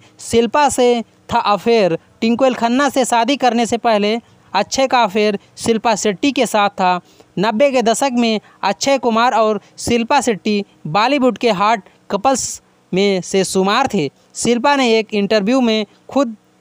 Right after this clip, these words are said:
यह बात मानी थी कि उन्होंने अक्षय से मंगनी कर ली थी, लेकिन अक्षय के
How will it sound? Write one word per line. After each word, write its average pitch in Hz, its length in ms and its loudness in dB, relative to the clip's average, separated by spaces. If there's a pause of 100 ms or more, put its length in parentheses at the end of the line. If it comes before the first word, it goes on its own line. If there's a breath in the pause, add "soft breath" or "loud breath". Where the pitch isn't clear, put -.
(180)
यह 226 160 0
बात 240 260 0 (300)
मानी 214 320 0
थी 247 180 0
कि 220 180 0
उन्होंने 214 480 0 (300 soft breath)
अक्षय 254 360 0
से 208 260 0 (240 soft breath)
मंगनी 208 340 0
कर 202 220 -2
ली 240 140 0
थी, 156 200 -6 (260 soft breath)
लेकिन 240 340 0
अक्षय 262 320 0
के 226 240 0